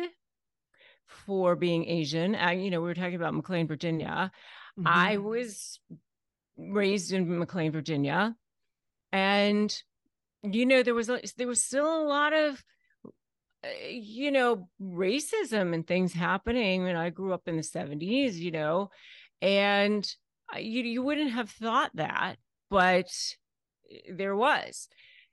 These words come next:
Speaker 1: And I remember kids, you know, holding their eyes back and slanting eyes and, you know, making fun of me for being Asian. And, it, you know, there were still a lot of scars for me with that.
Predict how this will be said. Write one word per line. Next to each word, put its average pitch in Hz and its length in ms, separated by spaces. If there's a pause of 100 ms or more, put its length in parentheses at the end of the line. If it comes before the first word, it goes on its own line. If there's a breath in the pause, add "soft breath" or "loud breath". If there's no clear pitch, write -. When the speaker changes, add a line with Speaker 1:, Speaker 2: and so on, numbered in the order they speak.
(200)
Speaker 1:
And 196 540
I 180 140
remember 196 800
kids, 185 560
you 196 120
know, 185 360
holding 190 360
their 214 140
eyes 202 320
back 175 400
and 165 140
slanting 190 440
eyes 180 380
and, 165 300
you 185 160
know, 165 180
making 175 440
fun 185 200
of 214 140
me 175 380 (480 loud breath)
for 190 180
being 190 340
Asian. 180 840 (400 soft breath)
And, 208 600 (920)
it, 226 180
you 226 220
know, 226 320
there 202 180
were 190 120
still 208 360
a 190 40
lot 175 160
of 170 60
scars 196 460
for - 140
me 202 300
with 185 320
that. 175 460